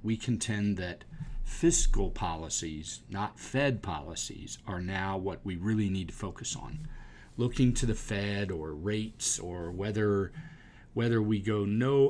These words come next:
uptick, whether we do two rate hikes, whether we get an eighth of a point or a quarter of a point or a half a point, worrying about that is wasted energy. Uh, the economy, we, we have an eighteen point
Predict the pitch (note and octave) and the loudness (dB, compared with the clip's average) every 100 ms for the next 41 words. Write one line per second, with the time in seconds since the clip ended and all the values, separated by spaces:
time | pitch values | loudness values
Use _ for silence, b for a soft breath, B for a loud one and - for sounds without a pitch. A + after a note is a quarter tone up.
0 | - B2+ - - B2+ A#2+ - - G#2 G#2 | 4 -4 -4 0 2 0 -12 -6 -2 0
1 | G2+ G2+ F#2 G2 F2+ - - D#3 C#3+ C3 | 0 -2 -2 -6 -6 -6 -2 2 4 4
2 | A#2+ C#3 B2 A#2 - - A2+ G2 F#2+ G2 | 2 -2 -2 -4 -8 -4 -2 -2 -4 -4
3 | G#2 F2 - C#3+ D#3 C3+ A2+ G#2 - C3+ | -4 -4 -4 -2 -2 -2 -4 -4 -4 0
4 | B2 F#2+ D2+ - D3+ C#3+ B2+ G#2+ - C3+ | 0 0 -6 -6 -4 -2 -2 -4 -4 -2
5 | B2+ F#2+ D2+ - C#3 - - - B2+ B2+ | -2 -2 -4 -4 -4 -4 -8 -4 -4 -4
6 | - B B B B B B B B - | -8 B B B B B B B B -8
7 | G#2+ A2 C3+ F3 D3 B2 A#2 A2+ G2+ A2+ | -4 2 6 6 6 4 4 2 0 0
8 | A2 G2 F2+ G#2 G2+ - G#2 F#2 F2+ E2+ | 2 0 0 -2 -2 -2 -2 -4 -6 -6
9 | - - - - F2+ F2 G2 F2+ - F2+ | -8 -12 -18 -14 -12 -10 -10 -10 -12 -6
10 | G2 F#2+ - B2+ A#2+ A2 A2+ - - B2+ | -4 -4 -4 0 0 0 -4 -4 0 0
11 | A#2+ C#3 A2 G#2 - A#2+ - - - B2 | 2 0 -2 -4 -2 -4 -6 -10 -4 -2
12 | A2 G#2 G#2 A2+ G2+ | 0 -2 -2 -4 -4